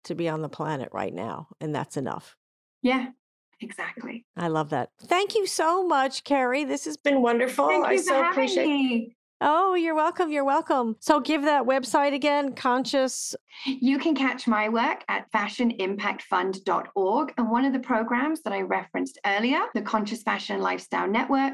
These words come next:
Speaker 2: you can check out what brands are doing at conscious fashion lifestyle dot org.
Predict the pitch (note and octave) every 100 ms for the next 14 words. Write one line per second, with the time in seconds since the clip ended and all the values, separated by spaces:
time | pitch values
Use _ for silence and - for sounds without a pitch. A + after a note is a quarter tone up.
0 | - C#4 C#4 C#4 C4 A#3+ B3+ C4+ C4 G#3
1 | A3 G3+ G3+ G3+ G3 G3 A#3+ C4+ C#4 C4+
2 | - - - B3+ C4 A#3+ - F#3+ F#3+ F#3+
3 | F#3 F#3 F#3 - F#3 F3+ F3+ F#3 D#3+ E3+
4 | E3+ D#3+ C#3+